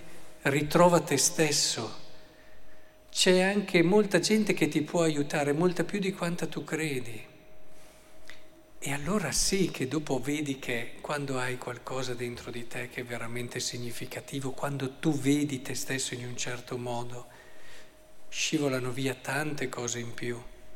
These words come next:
nel modo giusto, non quello scivolare di chi è indifferente. E non tiene conto del male ricevuto, eh, certo.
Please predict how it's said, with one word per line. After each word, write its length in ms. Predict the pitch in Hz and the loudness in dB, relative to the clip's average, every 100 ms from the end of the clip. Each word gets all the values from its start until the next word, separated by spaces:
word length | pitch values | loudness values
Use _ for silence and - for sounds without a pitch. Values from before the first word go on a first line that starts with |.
| - | -6
nel 140 | - 117 | -4 -4
modo 320 | 120 117 120 | -4 -4 -2
giusto, 640 | 117 123 - - 104 - - | -2 -2 -4 -8 -10 -8 -6
non 260 | 120 117 - | -6 -8 -8
quello 160 | 113 | -8
scivolare 680 | 117 - 120 117 117 120 117 | -4 -4 -4 -2 0 0 -2
di 120 | 110 110 | -4 -6
chi 320 | - 120 117 - - - - - - - - - - - - - | -4 -6 -6 -10 -8 -8 -8 -12 -16 -14 -10 -8 -6 -8 -8 -2
è 80 | |
indifferente. 1080 | 139 123 123 127 - 123 120 113 110 - 120 - - - - - - - - - - - - - | -2 0 0 0 0 -2 0 0 -2 -6 -8 -10 -12 -8 -6 -8 -10 -16 -14 -10 -8 -8 -10 -14
E 840 | - 175 151 139 135 127 123 - - - - | 6 8 10 10 8 4 0 -6 -8 -6 -2
non 240 | - 160 151 | 8 8 8
tiene 300 | 147 151 147 | 8 6 6
conto 360 | 156 180 196 | 6 6 8
del 180 | 185 165 | 6 6
male 300 | 139 113 127 | 2 0 0
ricevuto, 840 | 131 127 - 123 120 117 - 135 - - | 0 0 -2 -2 -6 -10 -10 -10 -6 -6
eh, 140 | 139 120 | -6 -8
certo. 460 | - - - - | -8 -8 -8 -6